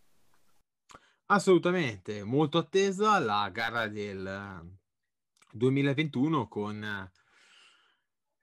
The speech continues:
tante, tante conferme e, eh, ancora ulteriori conferme di queste nuove squadre, da Alonso in Alpine,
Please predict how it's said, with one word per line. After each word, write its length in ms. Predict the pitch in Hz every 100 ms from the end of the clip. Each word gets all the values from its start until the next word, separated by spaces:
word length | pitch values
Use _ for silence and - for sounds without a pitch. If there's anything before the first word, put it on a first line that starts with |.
| -
tante, 480 | - 151 147 147 147
tante 260 | 151 147 156
conferme 840 | 165 143 196 202 202 208 208 _ _ _
e, 220 | 113 131
eh, 720 | 175 131 117 117 113 110 113
ancora 600 | 110 110 113 - 160 170
ulteriori 560 | 160 120 127 123 143 135
conferme 560 | 165 160 123 139 170
di 300 | 135 107 120 -
queste 300 | 110 - 120
nuove 180 | 107
squadre, 560 | 107 - 135 110 90 87 _
da 580 | 92 92 95 95 92 - _ -
Alonso 460 | 104 110 117 110
in 80 | 113
Alpine, 720 | 107 - 143 156 156 156 156